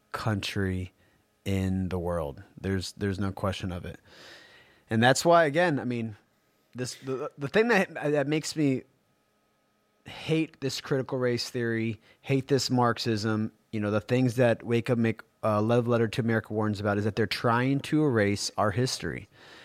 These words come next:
and they're trying to distort it and change it so that you can destroy from within. Because if you change the history,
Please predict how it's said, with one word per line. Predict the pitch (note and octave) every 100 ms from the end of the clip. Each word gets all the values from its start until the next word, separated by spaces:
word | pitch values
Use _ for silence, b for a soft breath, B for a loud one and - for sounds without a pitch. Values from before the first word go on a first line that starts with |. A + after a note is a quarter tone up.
| B -
and | A2+
they're | A2+
trying | - A#2+ A#2
to | A2
distort | A2 - - B2 A#2+
it | A#2+ A#2+
and | G#2 G2+
change | - C3+ C3+ A#2+
it | G2 - B B B B
so | - A#2+
that | G#2+ G#2+ G#2 - - - - _ _
you | A2 A2+ A#2+
can | - B2 A2 -
destroy | A#2+ - - A#2+ A2+ A2 G#2+
from | - A2 G2+ G2
within. | G2+ - F2+ D#2 F2+
Because | - A2
if | G2+
you | A2+
change | D#3+ F3 D#3+
the | D#3
history, | C3+ - - B2+ A#2+ A2+